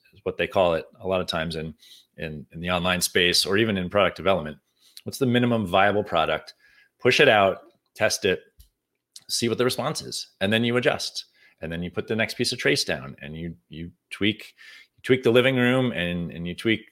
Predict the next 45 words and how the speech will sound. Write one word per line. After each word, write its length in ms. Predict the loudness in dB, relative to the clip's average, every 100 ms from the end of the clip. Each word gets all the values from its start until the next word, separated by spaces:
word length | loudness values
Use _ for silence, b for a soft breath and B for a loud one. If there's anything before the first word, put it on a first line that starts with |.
| -4
the 80 |
back 220 | 2 2 0
of 40 |
the 60 | -4
kitchen, 500 | -2 0 -2 -2 -6
and 180 | -6 -4
you 80 | -4
present 360 | -4 -2 0
it, 100 | 0
and, 260 | -2 -8 -8
and 100 | -10
you 80 | -8
see 160 | -6 -4
what 160 | -2
sticks. 440 | 0 0 0 -2 -6 _ b b _ _ _ _ _ -12 -12 0
So 280 | 0 0 -4 B B B B B B _ _ _
that's 140 | -4 2
what 100 | 4
I 40 |
wanted 180 | 6 4
to 80 | 4
talk 160 | 2
about 440 | 4 4 4 -2 -14
today, 300 | 2 4 4
was 160 | 2
getting 340 | -2 -2 0 0
started 560 | -2 0 0 0 -4 -12 B
before 320 | -18 -8 -2 0
you're 120 | 0
ready. 280 | -2 -6 -6
So 300 | 2 4 4
I'd 100 | 4
love 140 | 2
to 80 | 4
hear 100 | 0
from 160 | 0 0
you 160 | -2 -4 b 0
in 100 | 0
the 60 |
comments 560 | 2 0 0 -4 -6 -6
or 100 | -2
in 60 | -2
a 60 | -2
D 180 | -2
M. 240 | -2 -4